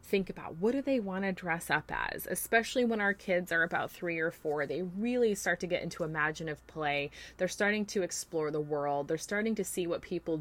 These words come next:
do in the world for work, and they often want to mimic that. So this is the perfect opportunity for them to get dressed up. Because again,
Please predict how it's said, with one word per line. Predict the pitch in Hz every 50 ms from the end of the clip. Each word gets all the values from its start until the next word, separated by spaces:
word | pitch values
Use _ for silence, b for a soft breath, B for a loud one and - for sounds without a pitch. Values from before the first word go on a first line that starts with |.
| 135 -
do | - 170 170 170 170
in | 165 165
the | 156
world | 143 147 143 139 143 147 143
for | - - 147 139
work, | 135 131 135 131 131 135 - - -
and | - 156 151
they | 160 165 - -
often | 160 175 185 180 - - 202 185 160
want | 165 160 156 - -
to | - 202 180
mimic | 175 175 175 180 180 190 175 160 - - -
that. | - 135 - - -
So | - - 180
this | 170 - 190 196 -
is | 208 196 -
the | 208 196
perfect | - - - - - 220 220 247 240 - - 202 202 -
opportunity | 170 165 - 165 165 - - 165 160 160 160 160 160 165 B B B B B B B
for | - 196 180
them | 165 175 156 156 160 160 151 -
to | - 170
get | - 151 - -
dressed | - 160 147 143 - - -
up. | 143 - -
Because | - - 226 226
again, | 254 247 - 415 392 226 180 180